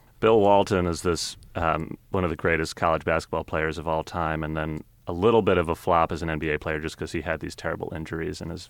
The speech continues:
to his, in his feet. Um, but he then became this sort of psychedelic commentator 'cause he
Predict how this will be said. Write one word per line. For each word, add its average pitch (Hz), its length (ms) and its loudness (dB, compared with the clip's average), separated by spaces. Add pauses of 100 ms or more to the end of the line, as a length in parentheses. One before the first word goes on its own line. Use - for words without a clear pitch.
(120)
to - 120 -8
his, - 160 -8 (120)
in 87 80 -6
his 80 120 -8
feet. 78 380 -4 (500)
Um, 78 440 0 (380)
but 85 120 2
he 90 120 -2
then 85 180 0
became 85 320 -4
this 80 140 -4
sort 82 160 -4
of 78 80 -4
psychedelic 78 760 -2 (160)
commentator 80 840 -4
'cause 87 200 -10
he 78 280 -6